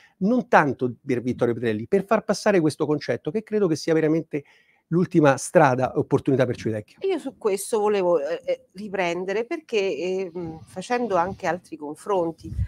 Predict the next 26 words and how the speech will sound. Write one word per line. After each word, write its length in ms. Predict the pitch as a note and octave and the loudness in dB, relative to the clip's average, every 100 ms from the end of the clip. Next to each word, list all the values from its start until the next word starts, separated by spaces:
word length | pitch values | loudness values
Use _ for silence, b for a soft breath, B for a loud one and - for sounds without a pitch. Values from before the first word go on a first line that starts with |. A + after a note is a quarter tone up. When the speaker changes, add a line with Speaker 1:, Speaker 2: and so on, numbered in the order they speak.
| B B B _ | B B B _
Speaker 2:
con, 520 | F#3 F#3 F#3+ F#3 D#3+ | 2 4 4 2 2
per 80 | E3 | -4
esempio, 460 | D#3+ D#3+ E3 F3+ E3+ | -4 -2 -2 -4 2
con 280 | E3+ D#3+ D#3 B2 C#3+ | 2 2 0 -2 -4
Roberta 440 | D#3+ D3+ - F3 | -4 -6 -6 -6
Galletta 440 | D#3+ D#3+ E3 _ | -4 -2 -4 _
e 40 | D#3+ | -6
Enzo 220 | D#3+ - | -6 -10
D'Antò 380 | D3+ D3+ - G3+ | -8 -8 2 2
del 140 | E3+ | 2
Movimento 440 | D3 C#3+ D#3+ D#3+ F3 | -2 -2 -4 -4 -6
cinque 280 | F3 E3 | -6 -6
Stelle, 380 | E3 - D3+ D#3 b b b b _ | -8 -4 -4 -4 b b b b _
è 140 | G4 | 2
venuto 300 | E4+ A3 A3+ | 6 6 6
fuori 320 | E4+ A#3+ A#3+ A#3 | 4 6 6 4
questo 300 | G#3+ G#3 A#3 | 0 0 -4
discorso 560 | C4 - F#3+ F3+ - | -4 -2 -2 0 -2
della 280 | F#3+ D#3+ D#3+ | 2 2 2
giunta. 600 | D#3+ D3+ D3+ D#3 F#3 - | -2 -2 0 4 4 4
Mh, 460 | E3 - F#2+ F2+ A#3 | -2 -6 -10 -4 2
non 160 | F4 | 6
l'hanno 280 | C#4+ A#3 G#3+ | 8 8 8
volute 380 | G#3 G3+ G3 F#3 | 6 4 4 4
svelare, 600 | E3+ F#3+ F#3+ E3 E3 A#3 | 6 8 10 10 8 4
ma 140 | D#4 | 2